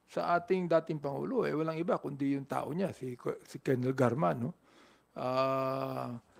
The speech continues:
uh, kami lang naman, we're just investigating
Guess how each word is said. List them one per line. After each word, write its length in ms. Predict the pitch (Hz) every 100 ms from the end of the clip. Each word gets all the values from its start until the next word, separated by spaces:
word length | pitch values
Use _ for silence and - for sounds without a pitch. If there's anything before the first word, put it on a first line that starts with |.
| - _ _ -
uh, 800 | 135 131 127 123 127 127 165 165 - - -
kami 240 | - 220 240
lang 160 | 240
naman, 480 | 233 185 131 151 180 196 _ - _ _ _ -
we're 160 | 185
just 240 | 208 214 214
investigating 1040 | 185 185 - 196 240 - 151 156 190